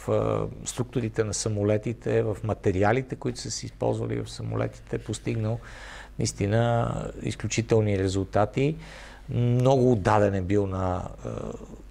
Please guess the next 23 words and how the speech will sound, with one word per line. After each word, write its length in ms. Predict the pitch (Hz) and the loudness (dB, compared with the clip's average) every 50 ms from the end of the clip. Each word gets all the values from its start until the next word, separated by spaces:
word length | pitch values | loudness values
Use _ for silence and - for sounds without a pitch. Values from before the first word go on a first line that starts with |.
| - - | -6 0
техниката, 640 | - 131 117 - - 127 117 - 120 113 - - 113 | 2 2 2 2 -2 -2 2 2 0 0 4 2 2
на 240 | 107 107 104 101 95 | 2 2 0 0 0
развитието 640 | 98 95 92 95 110 117 - - 117 117 - 113 113 | 0 0 2 2 0 0 2 -2 -2 -2 -2 -2 0
на 440 | 107 110 110 107 107 104 101 104 107 110 - | 0 0 0 0 -2 -2 -4 -4 -6 -8 -6
автомобилите, 840 | - 104 - - - 104 104 104 104 104 104 104 107 101 - - 107 | -8 -8 -6 -4 -2 0 0 2 2 4 4 4 4 2 0 0 2
аеродинамиката 1120 | 107 107 113 117 113 117 117 117 117 117 120 120 113 - - 110 113 - 110 107 107 107 - - | 4 4 4 4 2 0 0 0 0 0 0 -2 0 0 -2 -2 2 2 4 4 4 2 0 -2
в 120 | 107 101 - - | -4 -4 -4 -4
огромна 420 | 101 98 104 104 110 117 120 113 | -2 0 0 0 0 0 -2 -2
степен 560 | 101 - - 107 107 110 - 113 107 104 107 110 - - - - - - - - - - - - - - | -4 -4 -4 -4 -4 -2 0 0 0 0 -2 -6 -10 -12 -14 -14 -14 -14 -14 -14 -14 -14 -14 -16 -16 -4
се 280 | - - - - 113 104 | -2 0 4 6 8 8
развива 600 | 101 101 98 90 90 87 98 117 135 143 147 139 | 8 8 8 6 4 4 4 6 6 8 6 6
във 180 | 123 117 110 - | 6 6 4 4
Формула 440 | - - 120 120 120 117 113 113 | 2 4 4 4 4 2 0 -2
едно 180 | 113 113 123 120 | 0 0 -2 -2
като 560 | 113 - 120 113 - - 107 104 104 104 - - - - 156 | -2 -2 -6 -6 -2 -2 0 0 0 -2 -4 -8 -12 -12 -10
много 580 | 135 113 113 113 113 117 127 131 117 117 117 107 | -6 -4 -2 0 2 4 4 4 6 4 2 2
важен 640 | 98 104 110 120 123 120 104 107 110 107 107 107 - - - | 4 4 6 6 6 4 4 2 2 0 0 -4 -8 -4 0
елемент 500 | 113 107 107 107 107 113 117 110 98 87 85 | 2 2 4 4 4 4 4 4 2 -2 -4
в 140 | 95 95 - - - - - - | -4 -4 -4 -8 -14 -10 -4 -2
успеха, 500 | 104 - - - - 104 101 - - 107 | -2 -2 0 0 2 2 2 2 0 0
именно 580 | 110 110 107 104 98 95 95 92 92 92 95 - - - - - - - - - - - - - - - | 0 0 -2 -4 -4 -4 -6 -6 -6 -6 -8 -10 -14 -20 -20 -20 -20 -20 -20 -20 -20 -20 -20 -20 -20 -6
с, 480 | - - - 104 98 - - - - - | -4 -4 -2 -2 -2 -2 -2 -2 -2 0
а, 420 | 101 95 92 92 90 87 87 87 | 0 0 0 -2 -2 -4 -6 -6